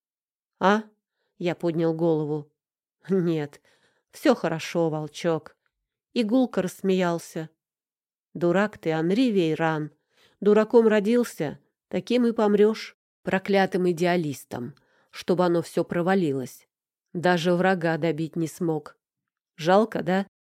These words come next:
А ему было тебя жалко?" "Анри?" Но вот ещё и Вилли испугал.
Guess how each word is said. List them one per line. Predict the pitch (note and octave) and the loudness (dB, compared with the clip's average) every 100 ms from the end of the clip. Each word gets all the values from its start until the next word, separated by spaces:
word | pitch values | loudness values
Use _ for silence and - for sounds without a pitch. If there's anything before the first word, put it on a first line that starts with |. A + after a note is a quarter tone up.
| _ | _
А | E3+ | 2
ему | D#3+ E3 F3 | 4 4 2
было | D3 D#3 G3 A3+ | 0 4 4 4
тебя | A3 F3 C#3 | 0 -4 -4
жалко?" | C#3 C#3 C#3 - - - _ _ _ _ - | -6 -6 -8 -12 -14 -18 _ _ _ _ -4
"Анри?" | G#3+ G#3+ A#3 B3+ - _ _ _ - | 0 2 2 0 -2 _ _ _ -4
Но | F3+ | 0
вот | E3+ G3 G3 | 2 0 -2
ещё | F#3+ - | -4 0
и | G3 G3 | 2 2
Вилли | D#3 D3 D3+ D3+ | 0 -2 -2 -4
испугал. | D3 - D#3+ D3 D#3 D3+ | -6 -6 -6 -2 -2 -2